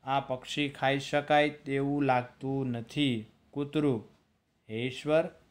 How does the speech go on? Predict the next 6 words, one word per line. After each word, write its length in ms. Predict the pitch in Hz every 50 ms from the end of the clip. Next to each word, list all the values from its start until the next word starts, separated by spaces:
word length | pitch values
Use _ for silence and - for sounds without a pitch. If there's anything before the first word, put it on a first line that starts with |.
| _ _ _ _ -
મારું 320 | 117 117 120 123 139 139
બચ્ચું 400 | 131 131 127 127 - 147 147 143
કેમ 280 | 143 147 151 160 165 160
કોઈને 340 | 160 160 160 160 156 156 147
ગમતું 420 | 147 147 147 143 143 - 151 147
નથી?" 500 | 151 143 143 147 151 147 147 143 143 143